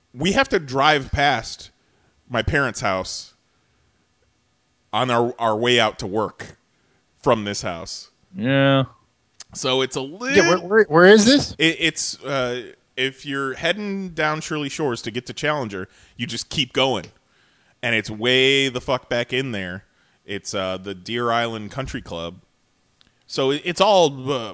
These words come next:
Speaker 1: paved road, so that's an improvement, but it's still a little further away than we are now.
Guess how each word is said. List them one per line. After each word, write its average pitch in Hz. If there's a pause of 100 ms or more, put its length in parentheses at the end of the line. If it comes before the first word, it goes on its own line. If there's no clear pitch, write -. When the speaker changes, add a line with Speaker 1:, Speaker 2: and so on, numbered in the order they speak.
Speaker 1:
paved 143
road, 120
so -
that's 113
an 120
improvement, 92
but 104
it's -
still 143
a 113
little 110
further 101
away 101
than 90 (680)
we 87 (520)
are 87
now. 98